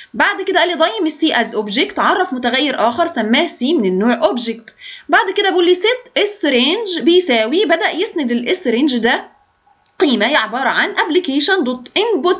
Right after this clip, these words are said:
box of. إذن هي بدأ يستخدم دالة الانبوت بوكس عشان من خلالها يقدر يعرض صندوق إدخال. طيب، of برومبت نقطتين فوق بعض بيساوي انتر يور رينج، ده اسم المعامل برومبت.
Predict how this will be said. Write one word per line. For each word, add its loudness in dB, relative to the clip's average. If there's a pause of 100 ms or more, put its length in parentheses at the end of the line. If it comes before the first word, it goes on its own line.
(160)
box -4 (380)
of. 2 (800)
إذن 2 (420)
هي -2
بدأ 0
يستخدم -2
دالة -2
الانبوت 0
بوكس -2 (160)
عشان 0
من 4
خلالها 0
يقدر 0
يعرض -2
صندوق -2
إدخال. -6 (600)
طيب، -2 (140)
of 0 (680)
برومبت 2
نقطتين -2
فوق 0
بعض 0
بيساوي 0
انتر 0
يور 2
رينج، 2
ده 0
اسم 2
المعامل 2
برومبت. 0